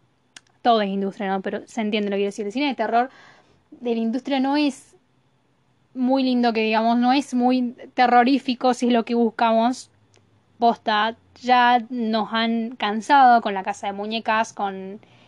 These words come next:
los clavos, con la sangre, con la, qué sé yo, el recurso del espejo, el recurso de apagar la luz y que aparezca algo atrás del espejo. No sé, como son cosas que ya cansaron. O sea, basta con ver El Conjuro tres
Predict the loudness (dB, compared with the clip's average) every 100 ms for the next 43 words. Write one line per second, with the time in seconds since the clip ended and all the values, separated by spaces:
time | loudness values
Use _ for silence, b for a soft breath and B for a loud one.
0 | b -10 -10 -6 0 0 0 -2 -6 -12
1 | -12 -12 -14 -8 -6 -6 -8 -10 -10 -12
2 | -10 -10 -10 -16 -20 -16 -6 -4 -4 -4
3 | -4 -4 B B B B -12 -6 -4 -2
4 | -2 0 0 0 -2 -4 -2 -2 0 2
5 | 2 0 -2 -2 -4 -2 -2 0 0 2
6 | 2 2 0 0 -4 -2 -2 -2 -2 -2
7 | -2 -4 -4 -4 -6 -8 -6 -6 -4 -4
8 | -4 -4 -4 -6 -4 -2 -2 -6 -14 -14
9 | -6 -4 -4 -2 -2 -2 -2 -2 -2 -4
10 | -4 -4 -4 -6 -8 -6 -4 -2 -2 0
11 | -2 -4